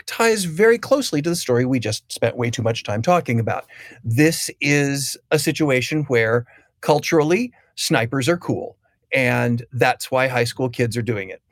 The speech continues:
So I would try any way I possibly could to repackage this same material, um,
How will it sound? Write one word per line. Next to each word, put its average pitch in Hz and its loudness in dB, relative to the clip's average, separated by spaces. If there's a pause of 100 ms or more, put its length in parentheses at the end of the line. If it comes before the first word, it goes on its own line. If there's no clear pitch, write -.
(240)
So 139 2 (180)
I 135 2
would 131 -2
try 135 0 (320)
any 190 2
way 165 4
I 139 0
possibly 147 -4
could 190 -2
to 151 -2
repackage 147 -2
this 170 -2
same 165 0
material, 190 0 (400)
um, 123 2